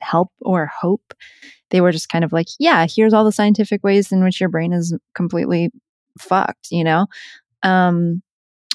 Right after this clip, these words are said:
and reading all of these really depressing articles and books, I just had this idea that if I ever could heal from this thing, if I could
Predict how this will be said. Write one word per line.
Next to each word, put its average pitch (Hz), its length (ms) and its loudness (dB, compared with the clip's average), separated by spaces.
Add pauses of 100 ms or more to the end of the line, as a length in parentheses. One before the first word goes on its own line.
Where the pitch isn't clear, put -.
(260)
and 180 560 2 (260)
reading 220 420 4
all 196 280 4
of 190 220 -4 (720)
these 175 480 2
really 185 260 0
depressing 170 760 -2
articles 254 540 2
and 190 160 2
books, 180 340 0 (680)
I 190 420 2 (140)
just - 320 -2
had 170 260 -2
this - 460 -4 (480)
idea 185 500 2
that 156 300 0 (640)
if 254 240 4
I 220 220 4
ever 196 300 2
could 208 180 -2
heal 170 320 0
from 165 240 -2
this 160 160 -4
thing, 147 420 -4
if - 100 -16
I 156 60 -2
could - 180 -6